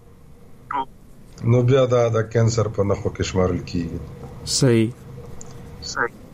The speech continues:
Speaker 1: آ، دقسې سختېدل،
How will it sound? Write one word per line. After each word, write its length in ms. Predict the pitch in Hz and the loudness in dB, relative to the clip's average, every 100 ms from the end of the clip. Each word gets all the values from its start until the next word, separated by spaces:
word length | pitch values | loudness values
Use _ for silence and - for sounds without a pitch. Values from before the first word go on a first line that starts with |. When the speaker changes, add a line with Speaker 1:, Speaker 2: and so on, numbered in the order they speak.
| - - - 131 | -16 -14 -6 2
Speaker 1:
آ، 140 | 135 | 4
دقسې 580 | 147 196 208 185 180 180 180 - - - - - - - - | 4 2 2 2 4 4 4 -4 -20 -20 -20 -20 -18 -18 -6
سختېدل، 1000 | - 147 113 - 147 143 143 143 165 | 2 2 2 0 2 2 2 2 4